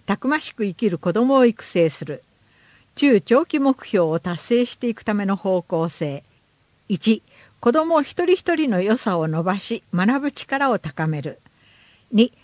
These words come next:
多様性を尊重し、豊かな感性と想像力を育む。三、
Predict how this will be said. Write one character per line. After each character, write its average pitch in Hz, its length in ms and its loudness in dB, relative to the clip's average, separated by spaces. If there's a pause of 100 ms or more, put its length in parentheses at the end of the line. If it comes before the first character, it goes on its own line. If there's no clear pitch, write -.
(140)
多 208 120 0
様 262 240 8
性 240 240 4
を 240 120 2
尊 220 260 0
重 208 260 0
し、 208 240 -4 (200)
豊 254 240 0
か 220 100 -4
な 185 140 -2
感 233 280 0
性 175 280 0
と 170 200 0
想 233 320 -2
像 285 220 4
力 254 300 2
を 247 100 4
育 160 420 -4
む。 131 200 -6 (600)
三、 190 380 -2